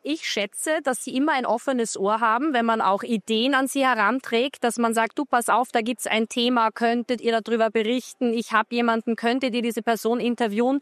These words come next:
Da habe ich immer noch offene Türen eingerannt, beim Stefan Magnet insbesondere. Dafür möchte ich ihm von Herzen Danke sagen.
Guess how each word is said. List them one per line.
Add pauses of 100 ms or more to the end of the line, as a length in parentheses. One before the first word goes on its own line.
(180)
Da
habe
ich
immer
noch
offene
Türen
eingerannt,
beim
Stefan
Magnet
insbesondere.
Dafür
möchte
ich
ihm
von
Herzen
Danke
sagen.